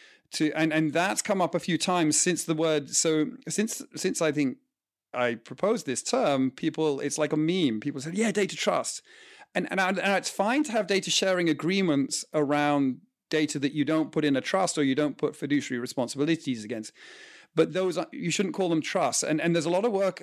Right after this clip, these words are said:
uh, coming out of, um, I think it may be in N Y U, but certainly coming out of New York around the term data collaboratives, which I think is an excellent term to, to describe. And I would say a data trust is an example of a particular form of data collaborative where you're looking to add these fiduciary responsibilities.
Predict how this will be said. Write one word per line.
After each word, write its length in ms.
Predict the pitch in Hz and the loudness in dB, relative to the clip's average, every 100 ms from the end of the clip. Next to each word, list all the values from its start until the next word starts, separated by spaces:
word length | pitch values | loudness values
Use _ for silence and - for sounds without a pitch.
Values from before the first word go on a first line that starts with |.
| - | -4
uh, 260 | 151 151 147 | 0 0 0
coming 260 | 180 165 151 | 0 2 2
out 300 | 151 147 147 | 2 0 0
of, 240 | 139 131 | 0 0
um, 480 | 131 127 127 123 - _ _ _ _ _ | 0 2 0 -2 -4 _ _ _ _ _
I 40 | - | -4
think 140 | 226 | -2
it 60 | 156 | -2
may 80 | 127 | -2
be 140 | 123 | -2
in 60 | 120 | -2
N 140 | 120 | -2
Y 140 | 120 | -2
U, 340 | 120 160 226 196 | -2 -4 -4 -8
but 120 | - | -4
certainly 200 | - 156 | -2 0
coming 200 | 147 143 | 0 2
out 100 | 139 | 2
of 80 | 123 | 2
New 100 | 131 | 2
York 380 | 131 143 139 131 | 2 2 2 0
around 480 | 139 139 139 135 127 147 | 0 2 4 2 0 -8
the 140 | 143 | -8
term 440 | - 147 143 131 - | -2 0 2 -2 -2
data 280 | 147 143 139 | -2 -2 -6
collaboratives, 760 | - 139 151 135 - 110 - | -4 0 0 0 -6 -10 -10
which 140 | - 135 | -8 -2
I 60 | |
think 140 | 156 160 | 2 2
is 120 | 143 | 4
an 120 | 151 - | 0 0
excellent 500 | 143 - 151 104 - | -4 -2 -4 -4 -2
term 280 | 107 85 - - - - - - - _ | -2 -2 -12 -18 -18 -18 -20 -20 -20 _
to, 360 | - 151 147 139 | -2 0 0 -2
to 140 | - | -4
describe. 420 | 156 151 180 165 | -2 0 2 0
And 140 | 160 170 | 2 2
I 160 | 165 | 2
would 160 | 170 160 | 0 2
say 160 | - 160 | 2 2
a 40 | |
data 220 | 165 160 | 0 -2
trust 300 | 139 156 147 | 0 -2 0
is 100 | 147 | 0
an 80 | 139 | 0
example 640 | 143 135 156 160 160 151 | 0 0 0 0 0 0
of 80 | 131 | 0
a 60 | - | -2
particular 560 | 131 - 165 - 143 139 | -6 -4 -4 -2 -4 -2
form 320 | - 240 165 | 2 4 4
of 120 | - | 0
data 420 | - 131 92 - | -6 -8 -10 -8
collaborative 500 | - 98 - - 123 | -6 -6 -6 -4 -2
where 100 | 127 | 0
you're 120 | 117 | 2
looking 340 | 117 131 135 120 | 2 2 2 0
to 160 | - - | 0 0
add 240 | 131 123 | 0 2
these 140 | 127 | -2
fiduciary 380 | - 123 120 - | -6 -6 -6 -6
responsibilities. 800 | 110 - 107 - 131 127 - - | -6 -6 -4 0 0 0 -2 -8